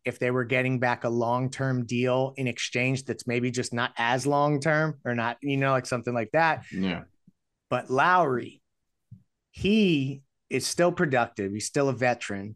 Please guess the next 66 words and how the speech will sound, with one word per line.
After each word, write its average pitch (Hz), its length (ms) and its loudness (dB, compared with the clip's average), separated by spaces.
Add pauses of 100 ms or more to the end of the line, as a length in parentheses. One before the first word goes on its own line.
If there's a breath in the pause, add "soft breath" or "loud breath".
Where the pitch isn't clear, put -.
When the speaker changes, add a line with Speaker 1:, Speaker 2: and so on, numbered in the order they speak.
(140)
Speaker 1:
He's 127 160 -4
not 151 180 2
as 131 80 -2
productive 131 480 0
as 113 140 -2
we'd 123 180 -2
want 117 220 -2
him 107 100 -4
to 107 60 -4
be, 104 260 -4
but 107 140 -4
he's 113 160 -6
still 143 240 2
got 135 320 0
that 117 180 0
pedigree, 104 640 -4 (480 soft breath)
and 120 180 -2
he's 120 440 -2 (420)
only 127 220 0
got 139 200 4
one 135 220 2
year 135 160 2
left 131 300 0
beyond 127 280 0
now. 101 360 -4 (920)
Alex, 131 540 0
um, 113 480 -2
posted 123 420 -2
after 120 360 0
the 117 80 -6
game 120 260 -2
tonight, 117 320 -4
Jimmy 117 220 -2
Butler 113 320 0
was 110 160 -2
asked 113 200 -2
about 113 240 -4
Kyle 117 280 -2
Lowry 117 460 0
and 110 200 -6
dealing 117 300 -2
with 110 100 -4
trade 135 300 0
rumors. 139 320 0
He 123 80 -4
says, 117 240 -4
"I 117 100 0
don't 120 100 0
know 123 120 2
what's 135 180 0
gonna 151 160 0
happen, 156 320 0
but 131 80 2
I 117 60 2
love 139 280 2
Kyle 139 320 2
as 131 120 0
an 135 100 0
N 135 140 0
B 135 80 2
A 135 100 2
player, 131 320 0
as 117 140 -2
a - 20 -6
human 131 280 0
being. 131 380 2